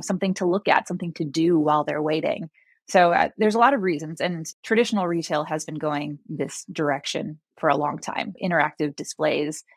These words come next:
making people have something that they can engage with, be entertained by. It makes the experience more than just walking into a store, talking to a person, creating a transaction. Operators now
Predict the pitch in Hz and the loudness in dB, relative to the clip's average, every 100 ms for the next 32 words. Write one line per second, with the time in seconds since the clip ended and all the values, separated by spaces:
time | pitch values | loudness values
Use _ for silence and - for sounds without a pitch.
0 | _ 175 165 156 170 160 156 151 - 156 | _ -4 -2 -4 -2 0 0 0 -4 -6
1 | 139 156 151 151 _ _ - 160 151 - | -4 -4 -4 -8 _ _ -2 0 0 -2
2 | 104 151 160 165 - 151 151 151 143 139 | -6 -2 0 0 2 0 0 -2 -2 -4
3 | - 156 151 147 - 147 151 147 147 - | -8 -8 -6 -2 2 4 2 0 -6 -6
4 | 156 151 - 151 151 156 156 165 156 156 | -4 -4 -4 -4 -2 -4 -8 -6 0 2
5 | 151 160 160 147 - - - _ _ - | 0 -4 -4 -2 -2 -6 -16 _ _ 2
6 | 156 - 160 156 151 147 156 151 156 151 | 2 2 -4 -4 -8 -4 0 0 0 -2
7 | - 156 156 143 - 147 160 156 - 151 | -6 -6 -8 -4 -4 -4 -4 -4 -4 -4
8 | 151 - 156 151 151 160 175 156 151 147 | -6 -4 -2 -2 -4 -6 -4 -2 0 0
9 | - 151 139 - _ _ _ - 175 175 | 0 -2 -2 -6 _ _ _ 0 2 4
10 | 175 160 156 156 151 151 151 | 2 2 0 -2 -4 -2 -4